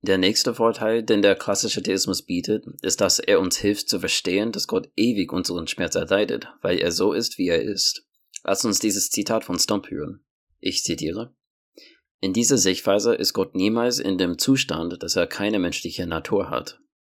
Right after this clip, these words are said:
Aus diesem Grund ist Gott nach dem Verständnis des ewigen Gottes niemals unfähig zu leiden oder zu sterben.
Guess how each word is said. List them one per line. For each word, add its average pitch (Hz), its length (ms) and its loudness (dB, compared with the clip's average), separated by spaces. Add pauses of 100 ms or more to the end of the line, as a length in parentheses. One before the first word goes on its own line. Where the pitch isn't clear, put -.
(220)
Aus 95 160 -2
diesem 104 280 0
Grund 104 240 2
ist 92 100 2
Gott 95 160 4
nach 87 300 -4
dem 80 220 -8
Verständnis 90 500 -2
des - 200 -4
ewigen 82 360 -2
Gottes 87 400 0
niemals 92 420 2
unfähig - 640 -4
zu 90 140 0
leiden 82 400 -2
oder 82 200 -2
zu - 120 -6
sterben. - 580 -2